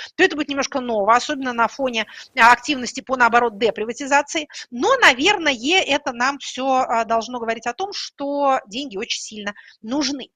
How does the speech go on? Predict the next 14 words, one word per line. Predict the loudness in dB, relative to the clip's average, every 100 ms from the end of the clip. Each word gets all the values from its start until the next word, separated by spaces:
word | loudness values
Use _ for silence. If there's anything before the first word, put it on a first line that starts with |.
| -20 -20 -8
Деньги | -4 -2 -2
очень | -4 -6
сильно | -6 -8
нужны, | -8 -6 -4
потому | -4 2 2 2
что, | -6 2 6 8 6
а, | 2
не | -6 -6
только | -6 -4
приказано | -6 0 0 0 -6
вырасти | -6 -8 -10 -6
доходом, | -4 -2 0 0 0 -2
но | -4 0 0 0
и | -4